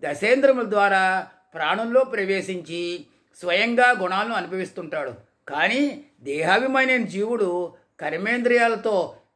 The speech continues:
కర్మలను ఆచరించి శుభకర్మ ఫలాన్ని సుఖంగాను,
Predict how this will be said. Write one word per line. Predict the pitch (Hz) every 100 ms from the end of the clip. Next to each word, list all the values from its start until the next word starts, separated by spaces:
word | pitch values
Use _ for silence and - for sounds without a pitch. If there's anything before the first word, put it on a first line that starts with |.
| 196
కర్మలను | 175 160 175 185 156 - _ _
ఆచరించి | 160 160 165 160 147 175 185 - _ _ -
శుభకర్మ | 180 220 262 262
ఫలాన్ని | 247 208 220 226
సుఖంగాను, | - 185 180 175 175 170 165 160